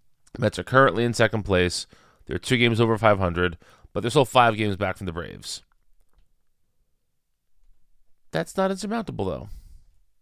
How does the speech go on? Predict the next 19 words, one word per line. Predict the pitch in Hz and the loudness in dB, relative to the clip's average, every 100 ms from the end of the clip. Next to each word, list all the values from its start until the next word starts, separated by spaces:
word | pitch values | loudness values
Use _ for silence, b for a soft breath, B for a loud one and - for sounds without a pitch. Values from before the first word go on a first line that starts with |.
| _ _ _ _ - | _ _ _ _ -2
They | 107 | 0
would | 87 | 4
also | 113 107 | 2 2
be | 107 | 0
in | 104 | 0
the | 98 | 0
first | - 87 | -2 -2
wild | 85 64 | -4 -6
card | - 71 | -8 -10
position | - - - - - | -10 -14 -16 -16 -14
if | - - | -14 -12
that | - | -14
happened, | - - - - | -14 -16 -16 -14
but | - - - b b b b b | -12 -12 -16 b b b b b
the | - | 0
wild | 131 120 104 | 6 6 6
card | - 95 92 | 2 2 2
is | 92 90 | 0 -2
a, | - 95 92 85 | -2 -2 -2 -4